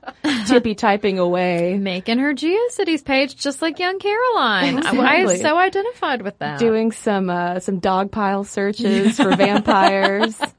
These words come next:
Speaker 1: <laughs> finding things out. But Jenny Calendar, though, she is super important because she's getting all comfortable at Sunnydale and wants to be all nice and stuff. But then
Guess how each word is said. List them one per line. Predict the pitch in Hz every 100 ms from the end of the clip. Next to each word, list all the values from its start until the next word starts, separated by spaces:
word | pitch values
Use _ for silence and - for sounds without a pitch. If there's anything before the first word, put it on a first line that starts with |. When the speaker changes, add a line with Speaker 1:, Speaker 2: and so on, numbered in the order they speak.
| 254
Speaker 1:
<laughs> | - 262 -
finding | 220 214 226
things | 220 214 214 202
out. | 190 196 - - -
But | 269 262 226
Jenny | 202 320 330
Calendar, | 330 330 349 302 254
though, | 202 196
she | -
is | 294 262 - -
super | - - 320 294
important | 226 208 220 165 170 - - -
because | 240 269 339 285 202 190 196 190 - -
she's | 262 247
getting | 320 294
all | 233
comfortable | - 233 233 247 220 196 185 185 185
at | -
Sunnydale | - 269 277 269 233 208 202 202
and | 202
wants | 202 196
to | -
be |
all | 190 190
nice | 226 254 247
and | 214
stuff. | 214 196 - - - -
But | 196 202
then | 254 233 202 208 208